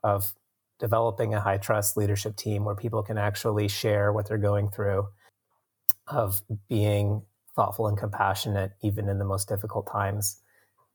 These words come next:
I, I'm just very inspired by this conversation. So I wanna,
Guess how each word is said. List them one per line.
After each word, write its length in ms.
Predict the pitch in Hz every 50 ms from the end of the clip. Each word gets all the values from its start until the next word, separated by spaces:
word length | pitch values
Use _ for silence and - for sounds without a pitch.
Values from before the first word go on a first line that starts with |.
| - - -
I, 120 | 95 98 101 -
I'm 140 | 104 104
just 260 | 101 110 104 - - - _ -
very 220 | - 113 101 98 95
inspired 520 | 98 98 - - 104 95 98 98 98 98
by 260 | 101 104 98 98 98
this 160 | 98 117 107 -
conversation. 840 | - - 101 98 101 101 - 101 95 95 - - 104 101 98 101 101 _ _ _ _ _ _ _ _ _
So 140 | - - - -
I 40 |
wanna, 340 | 101 101 95 92 95 101 104